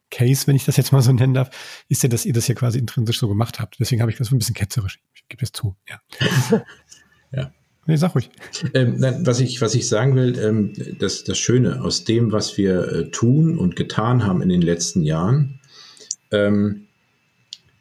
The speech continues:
Speaker 2: dass sich das wider-, widerspiegelt in, in, in, äh, in der Gesellschaft und dem, wie sich Unternehmen gerade verändern. Ähm,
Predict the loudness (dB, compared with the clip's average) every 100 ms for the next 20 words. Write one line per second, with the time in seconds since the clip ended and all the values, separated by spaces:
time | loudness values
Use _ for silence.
0 | _ -4 -2 -2 -2 -4 0 2 2 0
1 | -2 0 0 0 -2 0 0 0 -2 0
2 | 0 0 0 0 2 0 -4 -6 -4 -2
3 | 0 -2 0 0 0 -2 -4 -2 -4 0
4 | 0 0 -2 -4 -6 -4 -2 0 0 0
5 | -2 -2 -2 -4 -4 -2 -2 -4 -10 _
6 | _ -8 -6 -6